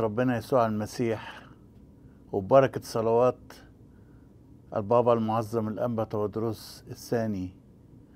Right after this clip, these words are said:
وشريكه في الخدمة الرسولية الأنبا سرافيم أسقفنا المحبوب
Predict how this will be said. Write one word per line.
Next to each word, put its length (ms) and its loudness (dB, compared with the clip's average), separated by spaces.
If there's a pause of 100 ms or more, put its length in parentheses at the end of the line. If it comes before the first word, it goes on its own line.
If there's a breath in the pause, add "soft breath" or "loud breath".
(260 loud breath)
وشريكه 520 -2
في 100 -6
الخدمة 380 -4
الرسولية 520 -2
الأنبا 540 -2 (520 loud breath)
سرافيم 800 -2 (180)
أسقفنا 480 -6
المحبوب 560 -4